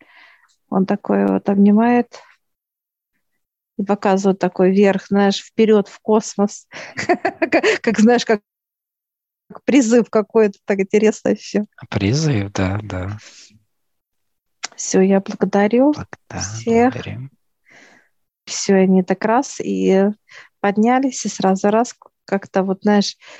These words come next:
Speaker 1: все по очереди, да, раз, раз, раз, и испарились как-то вот так интересно вообще. Всё, благодарим,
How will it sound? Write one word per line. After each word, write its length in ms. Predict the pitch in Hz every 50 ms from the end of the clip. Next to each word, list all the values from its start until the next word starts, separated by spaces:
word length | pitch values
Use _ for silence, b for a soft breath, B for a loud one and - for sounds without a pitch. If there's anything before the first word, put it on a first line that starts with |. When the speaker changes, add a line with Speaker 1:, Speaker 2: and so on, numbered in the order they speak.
| B B B B B - 190
Speaker 1:
все 500 | - - - - - 208 190 180 190 196 -
по 80 | - 202 196 208
очереди, 480 | 220 233 - - - 196 196 - 202
да, 100 | 208 226
раз, 200 | 233 254 247 -
раз, 240 | 240 233 - - -
раз, 200 | 285 294 - -
и 60 | 202
испарились 680 | 220 - - _ 220 214 202 196 190 185 175 175 -
как-то 380 | - - 196 - _ _ - 196
вот 140 | 196 196 - _
так 240 | - 196 - -
интересно 720 | 196 196 196 - 196 208 214 208 - - _ 202 202 208 208
вообще. 400 | - _ - - 220 214 220 214 - _ _ _ _ _ _ _ _ _ _ _ _ _ _ _ _ _ _ _ _ _ _ _ _ _ _ _ _
Всё, 300 | - - - - 202 196 -
благодарим, 760 | 202 208 - - - 196 196 202 202 226 247 269 285 294